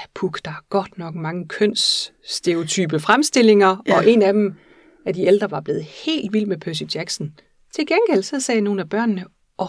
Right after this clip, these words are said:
Speaker 1: det var egentlig dejligt at læse Puk, fordi det hele er bare sådan lidt mere stille og roligt."
Speaker 2: Ja.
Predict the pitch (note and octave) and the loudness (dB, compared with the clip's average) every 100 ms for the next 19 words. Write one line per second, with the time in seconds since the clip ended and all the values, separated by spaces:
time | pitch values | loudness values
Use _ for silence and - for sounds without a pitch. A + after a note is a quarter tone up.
0 | - - F3 F3+ E3 D#3 D#3+ F#3 D#3+ D#3 | -8 -18 -12 -12 -8 -8 -6 -6 -6 -8
1 | - - G#3+ - F3+ F#3+ F#3 - A#3 A#3 | -8 -6 -6 -4 -6 -6 -8 -10 -8 -8
2 | G3+ F#3+ G3+ G#3 G#3 G#3+ G#3 G#3+ G#3+ - | -10 -12 -8 -4 -2 -2 -2 -2 -4 -12
3 | _ _ _ - - - E3 E3 D#3 _ | _ _ _ -16 -12 -10 -10 -12 -16 _
4 | _ - D#3+ - G3+ - - - G#3 | _ -12 -10 -12 -12 -10 -12 -8 -6